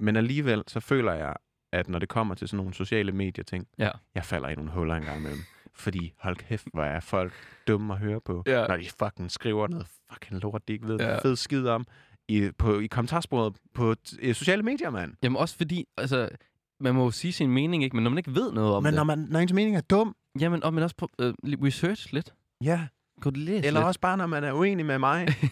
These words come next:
Speaker 2: <laughs>
Speaker 1: Det gider jeg ikke.
Speaker 2: Nå, Theis har altid ret.
Speaker 1: <laughs>
Speaker 2: Men sådan har man det, når man sidder på Facebook.
Speaker 1: Ja.
Speaker 2: Især hvis man sådan lige sidder alene og scroller, har været der i en time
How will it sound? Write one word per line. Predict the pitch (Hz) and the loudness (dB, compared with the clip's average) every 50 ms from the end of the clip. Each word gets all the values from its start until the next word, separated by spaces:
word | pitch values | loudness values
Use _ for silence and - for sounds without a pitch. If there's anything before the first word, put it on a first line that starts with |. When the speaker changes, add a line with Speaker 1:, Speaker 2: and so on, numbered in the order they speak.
| - - 180 - - | 2 0 0 0 -2
Speaker 2:
<laughs> | 110 - - - - - - - - - | -10 -10 -14 -14 -14 -18 -18 -18 -14 -14
Speaker 1:
Det | 156 - | -14 -6
gider | - 180 160 185 185 196 | -2 0 0 2 2 4
jeg | 175 165 170 196 | 4 6 6 6
ikke. | - 123 - 117 120 123 123 - - - - 190 185 196 | 4 2 2 -2 -2 -2 -2 -4 -4 -4 0 0 2 2
Speaker 2:
Nå, | 135 139 131 - - | 2 0 0 -2 0
Theis | 196 208 220 - | 2 2 2 2
har | 202 | 2
altid | 208 202 196 202 196 - | 2 4 4 2 4 4
ret. | 170 226 226 - 240 233 - - 180 - 320 302 | 4 2 4 4 4 4 6 6 6 6 6 4
Speaker 1:
<laughs> | 269 269 - 147 - - 165 - | 0 2 0 0 -2 -4 -6 -2
Speaker 2:
Men | 131 127 | -2 0
sådan | 131 160 156 | 2 4 4
har | 139 185 180 160 | 4 4 2 2
man | 120 110 | 2 0
det, | 110 110 | 0 0
når | 120 | 2
man | 120 120 117 | 2 2 2
sidder | - 165 143 | 2 2 2
på | 120 113 | 2 2
Facebook. | 107 135 139 139 - - 98 | 2 2 2 2 2 2 2
Speaker 1:
Ja. | 85 - - 98 104 - - | 2 0 -6 -8 -10 -4 -2
Speaker 2:
Især | 127 117 - 170 | -2 2 4 4
hvis | 147 120 - | 2 4 2
man | 120 110 104 | 0 0 0
sådan | - 131 120 120 | 0 0 0 2
lige | 117 120 135 143 139 139 143 135 _ _ _ _ _ | 0 0 0 0 2 2 0 -2 _ _ _ _ _
sidder | - - 147 131 110 | -2 0 2 2 4
alene | - 107 110 123 131 139 139 | 4 4 4 4 4 4 2
og | 123 110 | 0 0
scroller, | - - 127 123 131 139 135 | 2 2 4 4 4 4 4
har | 120 117 | 2 2
været | 104 110 110 113 | 2 2 4 4
der | 110 | 4
i | 110 | 2
en | 113 113 | 2 0
time | 104 - - 143 139 147 160 156 | -2 0 0 2 2 4 2 0